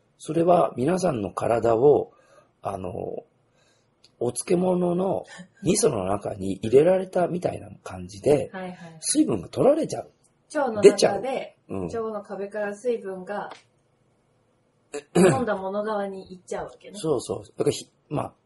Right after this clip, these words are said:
Speaker 1: ね、干からびるじゃないけど、
Speaker 2: うん。
Speaker 1: シワシワになってしまう。
Speaker 2: シワシワ。
Speaker 1: そう。
Speaker 2: 困る。
Speaker 1: から、体の中の濃度よりも、
Speaker 2: うん。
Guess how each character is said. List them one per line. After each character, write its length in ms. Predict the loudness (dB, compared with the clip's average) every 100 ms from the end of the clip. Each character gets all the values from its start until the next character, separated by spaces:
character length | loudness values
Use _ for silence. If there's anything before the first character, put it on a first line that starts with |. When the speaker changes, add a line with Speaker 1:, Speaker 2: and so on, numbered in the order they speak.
| _ -6
Speaker 1:
ね、 220 | -6 -6
干 120 | -4
か 140 | 4 8
ら 140 | 8
び 100 | 6
る 120 | 2
じ 100 | 0
ゃ 40 | -4
な 140 | -4
い 80 | -6
け 140 | -2
ど、 200 | 2 2
Speaker 2:
う 40 | 0
ん。 220 | -10 -14 _ -16
Speaker 1:
シ 160 | -4
ワ 100 | -2
シ 140 | -2 -2
ワ 80 | -4
に 80 |
な 80 | -4
っ 40 | -6
て 180 | -12
し 100 | -14
ま 140 | -14 -20
う。 40 | _
Speaker 2:
シ 160 | -18
ワ 100 | -16
シ 140 | -14 -16
ワ。 160 | -18 -20 _
Speaker 1:
そ 180 | -8
う。 20 | -6
Speaker 2:
困 160 | -8
る。 80 | -14 _ _ _ _ _ _ -8
Speaker 1:
か 100 | -2
ら、 260 | 0 0 -2
体 400 | 0 2 4 4
の 260 | 4 2 2
中 340 | 0 2 2
の 400 | 2 2 0 -2 _ _ _ _ _ -2
濃 280 | 2 2
度 160 | 2 2
よ 100 | 0
り 140 | -4
も、 340 | -2 0 -2
Speaker 2:
う 60 |
ん。 40 | -6